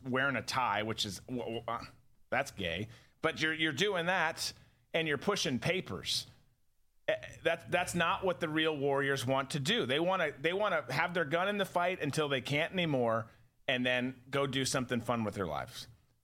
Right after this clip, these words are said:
So the, the, the, the, the problem is, is you're always gonna get these people. Why is that person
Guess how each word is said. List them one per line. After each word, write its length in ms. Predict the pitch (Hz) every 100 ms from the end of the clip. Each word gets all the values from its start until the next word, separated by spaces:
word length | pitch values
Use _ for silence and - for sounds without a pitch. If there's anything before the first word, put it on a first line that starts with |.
| _ _ - 107 - - _ - _ -
So 360 | - 170 156 139 - _ 147
the, 160 | 139 123
the, 100 | 143
the, 180 | 135 131 - 170
the, 120 | 156 143
the 160 | 123
problem 460 | 123 160 208 190 147
is, 180 | 147 139
is 240 | 131 113
you're 180 | 147 143
always 380 | 147 185 202 175
gonna 240 | 190 165
get 240 | 147 175
these 200 | 175 165
people. 360 | - 196 190 151
Why 200 | 151 254
is 100 | 220
that 240 | 180 226
person 480 | - 170 - 143 117